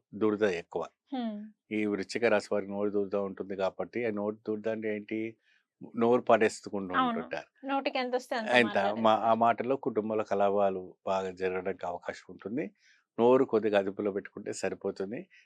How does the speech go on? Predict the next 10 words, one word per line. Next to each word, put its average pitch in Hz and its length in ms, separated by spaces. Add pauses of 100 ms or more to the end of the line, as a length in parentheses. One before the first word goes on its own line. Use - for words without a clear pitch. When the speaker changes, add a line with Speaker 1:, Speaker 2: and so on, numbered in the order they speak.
(180)
Speaker 1:
ఇంకా 104 120
తక్కిన 110 360
విషయాలన్నీ 98 520
కూడా 110 160
సులభంగా 95 480
సాగిపోతుంది. 104 760 (200)
Speaker 2:
ఓకే. 233 220 (380)
అలాగే 240 440
ముఖ్యంగా 285 560
మనం 262 300